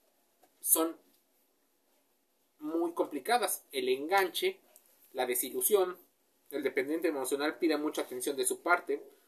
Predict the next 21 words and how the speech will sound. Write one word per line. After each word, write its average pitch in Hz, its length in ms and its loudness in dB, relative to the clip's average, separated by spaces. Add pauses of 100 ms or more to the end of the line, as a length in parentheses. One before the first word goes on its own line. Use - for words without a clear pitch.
(220)
pues - 440 -2
se 147 140 2
siente 147 360 4
incluso 139 440 -2
abandonado. 139 640 -2
Y 156 60 -2
regresemos 135 540 -4
al 147 120 -4
tema 143 200 -2
de 127 100 0
las - 140 -6
heridas 123 440 -2 (280)
de 131 120 -2
abandono 127 480 0
y 143 40 -2
de 127 120 2
rechazo. 214 440 -4 (460)
No, 143 180 -4
constantemente 147 640 -2
se 131 180 0
activan. 160 480 -4